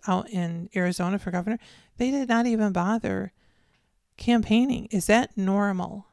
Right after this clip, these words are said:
Okay, that should be the first tip-off that things are not normal. Um, and you could go down the list. So ask, you know, ask yourself, is this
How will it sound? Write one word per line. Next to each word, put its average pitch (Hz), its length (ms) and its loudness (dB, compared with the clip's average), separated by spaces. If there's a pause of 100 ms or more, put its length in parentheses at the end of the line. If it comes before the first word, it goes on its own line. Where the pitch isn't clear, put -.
(180)
Okay, 190 220 -4
that 220 300 0
should 220 220 -6
be 208 120 -2
the 180 140 -6
first - 360 -2
tip-off 165 440 -6
that 170 120 -8 (220)
things 208 320 2
are 165 100 0
not 165 220 -6
normal. - 480 -8 (540)
Um, 180 460 -2 (320)
and 208 120 4
you 233 80 2
could 233 140 -2
go 214 120 6
down 185 280 4
the 175 100 0
list. - 500 -4 (360)
So - 260 4
ask, - 460 0
you 214 100 4
know, 170 160 0 (320)
ask 226 320 2
yourself, 180 380 -2
is 175 140 -6
this 269 280 -4